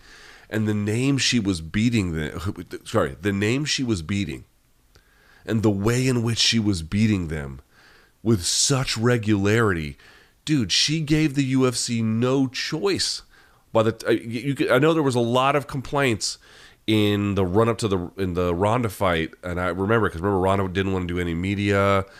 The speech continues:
which was fucking weird, that whole thing. And if you look at the trailers, there was just no footage of Ronda even losing, or if it was, it was, like, the least, you know, offensive parts of it. They had to, like, tiptoe around that, and it was hard, I think, for them to pivot.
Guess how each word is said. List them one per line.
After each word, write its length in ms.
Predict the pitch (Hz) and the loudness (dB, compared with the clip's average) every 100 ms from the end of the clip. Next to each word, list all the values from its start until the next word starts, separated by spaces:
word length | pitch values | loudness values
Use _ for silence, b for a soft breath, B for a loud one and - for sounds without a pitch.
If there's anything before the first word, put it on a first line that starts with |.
| B | B
which 180 | 85 - | -14 -12
was 80 | 73 | -8
fucking 380 | 104 98 98 95 | -4 -4 -4 -2
weird, 340 | 95 98 98 | 0 0 0
that 120 | 92 | -2
whole 180 | 95 101 | -2 -4
thing. 480 | - 101 98 92 92 B B - | -2 0 0 -2 -6 B B -8
And 120 | 95 | -6
if 80 | 90 | -2
you 80 | |
look 120 | 104 104 | -2 -2
at 60 | |
the 80 | 85 | -6
trailers, 560 | - 101 101 98 98 87 | -4 0 2 2 0 0
there 100 | 87 | -4
was 140 | 87 | -4
just 220 | 90 - | -6 -6
no 200 | 95 95 | -2 -2
footage 380 | 95 98 95 85 | -2 -4 -2 -4
of 140 | 78 | -4
Ronda 320 | 85 87 90 92 | -4 -2 -2 -2
even 280 | 85 82 | -2 -4
losing, 360 | 80 90 87 87 | -2 -2 -2 -4
or 20 | |
if 100 | 78 | -4
it 60 | 73 | -4
was, 440 | 85 87 85 82 | 0 2 2 0
it 60 | 78 | -4
was, 160 | 78 | -6
like, 280 | 80 78 71 | -4 -6 -6
the 80 | 82 | -8
least, 500 | 80 85 85 - - B B B B B - | -6 -6 -8 -12 -20 B B B B B -6
you 140 | 101 | -4
know, 120 | 87 | -4
offensive 680 | 82 90 - 101 87 87 - | -4 -6 -2 -4 -2 -6 -8
parts 420 | - 82 85 - | -2 0 0 -2
of 140 | 95 82 | -4 0
it. 140 | 87 | 0
They 60 | 113 | 0
had 140 | 131 | -2
to, 80 | 127 | 0
like, 200 | 107 - | -2 -2
tiptoe 400 | 131 - 120 98 | -6 -4 0 0
around 260 | 87 80 78 | 0 -2 -2
that, 120 | 78 | -2
and 80 | 92 | -2
it 60 | |
was 100 | 98 | -6
hard, 380 | 98 110 120 - | 0 0 0 -2
I 120 | 82 | -4
think, 180 | 98 95 | -2 -4
for 80 | 98 | -2
them 140 | 95 | -2
to 100 | 90 | -4
pivot. 400 | - 123 101 - | -2 -2 -2 -8